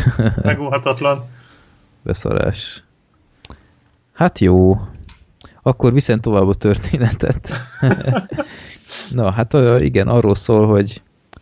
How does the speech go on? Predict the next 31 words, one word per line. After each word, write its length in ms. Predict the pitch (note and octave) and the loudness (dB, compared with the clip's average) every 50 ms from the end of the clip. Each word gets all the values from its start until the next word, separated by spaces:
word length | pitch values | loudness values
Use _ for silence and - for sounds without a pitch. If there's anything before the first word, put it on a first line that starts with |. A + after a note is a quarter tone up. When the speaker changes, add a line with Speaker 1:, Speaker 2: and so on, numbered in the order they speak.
| - | -10
Speaker 1:
hogy 420 | - - F#2+ F#2+ F#2 F#2 G2 G2 - - | -4 -2 0 2 2 2 0 -2 -2 -2
van 460 | - - - - - - G#2+ G#2+ G2+ | -8 -10 -10 -8 -2 0 0 2 2
egy, 340 | F2+ F2 F2+ G2 - - F#2 | 2 2 0 0 -2 -4 -2
ö, 160 | F#2 F#2+ F#2+ | 0 0 0
három 640 | F#2+ G#2 G#2+ F2 F2 F2 F#2 F2+ F2+ F#2+ G2 - - - - | 0 0 0 0 0 2 2 2 2 0 -2 -4 -12 -14 -2
fős 480 | - - F#2+ F2+ - - - - - - | 0 2 2 2 0 -2 -8 -10 -12 -14
család. 680 | - - - F#2 F#2 F2+ F#2 G#2+ C3 C3+ - - - - _ _ _ _ _ _ _ | -8 -4 -2 0 0 0 2 0 0 -2 -2 -10 -18 -18 _ _ _ _ _ _ _
Nem, 220 | - A#2 - F#2 G2+ | -2 -2 -2 -2 0
négy, 480 | A#2+ E3 F3+ - - F2 - - - - | 2 2 2 2 0 -4 -6 -10 -16 -6
négy, 400 | - A2+ G2+ - - - - - - _ _ - - A#2 | -4 -2 -2 -2 -4 -10 -16 -18 -20 _ _ -16 -14 -6
négy 200 | A2 G2+ E2+ - | -4 -4 -4 -4
fős 220 | - - - - | -4 -6 -6 -6
család, 360 | - - - A#1+ A1 - - - | -6 -6 -6 -6 -4 -4 -2 -2
igen. 300 | G#2 - - - F#2+ - | -2 -2 0 -2 -2 -2
Egy, 300 | - - G2 F#2+ - - | 0 0 -2 0 0 0
ö, 180 | F#2+ F#2 F2+ F#2+ | 0 2 2 0
anyuka, 440 | - - - B2 A2+ - - - - | 0 0 0 0 0 0 0 0 0
apuka, 560 | - - - - - - - F2 F2 F2+ - - | 0 0 0 -4 -2 0 0 2 2 0 -2 -4
egy 460 | - - - - F#2 - - - - - _ _ _ _ | -4 -2 -2 -2 -2 -4 -12 -18 -18 -20 _ _ _ _
olyan, 440 | - F#2 F2 E2+ F2 F2+ F2+ - - - _ _ - _ _ _ _ _ _ _ _ _ _ _ D3+ C#3 C#3+ - - _ _ | -2 0 2 2 2 2 0 -2 -4 -12 _ _ -20 _ _ _ _ _ _ _ _ _ _ _ -14 -14 -12 -14 -16 _ _
mennyi 420 | - - - F2+ F#2+ G2+ G2+ G2 | -8 -2 0 0 0 2 0 0
lehetett 380 | F2+ F2+ F2 F#2 F#2+ - F2 - | 2 2 2 2 2 0 -2 -2
az 140 | F2+ E2+ - | -2 -4 -4
a 40 | D#2 | -4
gyerek? 400 | - - - G2 F#2+ - - - | -2 -2 -2 -2 -4 -6 -10 -6
Hat 220 | - E2 F#2 - - | -4 -2 -2 0 0
éves 320 | - - - - - - | 0 0 0 0 -2 -2
kb. 440 | - - G#2 F#2 F#2 F#2 G2+ G2+ - - - - _ _ _ _ _ _ _ _ | -2 -2 0 0 2 2 2 2 0 -2 -6 -14 _ _ _ _ _ _ _ _
És 200 | - A2 - - | -4 -4 -2 0
egy 140 | F#2+ F2+ - | 0 -2 -2
kisbaba. 600 | - - G2+ F#2+ - - - D#2 E2+ E2 E2 - | -2 -2 -2 -2 -2 -4 -2 0 0 0 0 -2